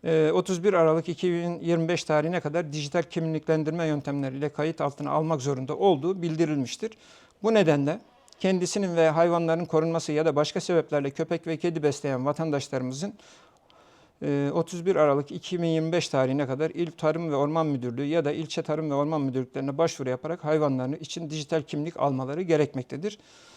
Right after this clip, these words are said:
Bu kimliği almayan vatandaşlarımıza ait hayvanlar hakkında sahipsiz hayvan, e, muamelesi yapılacaktır. Yani,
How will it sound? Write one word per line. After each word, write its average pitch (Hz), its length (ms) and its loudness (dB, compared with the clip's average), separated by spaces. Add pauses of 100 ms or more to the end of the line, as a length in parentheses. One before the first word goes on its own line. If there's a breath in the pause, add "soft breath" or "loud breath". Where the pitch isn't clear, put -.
(320 loud breath)
Bu 226 80 0
kimliği 196 360 2
almayan 180 460 4
vatandaşlarımıza 170 760 0
ait 180 280 4
hayvanlar 175 480 2
hakkında 160 320 -4
sahipsiz 175 580 0
hayvan, 175 340 0 (100)
e, 135 680 -2 (800)
muamelesi 165 560 0
yapılacaktır. 156 580 -2
Yani, 180 400 2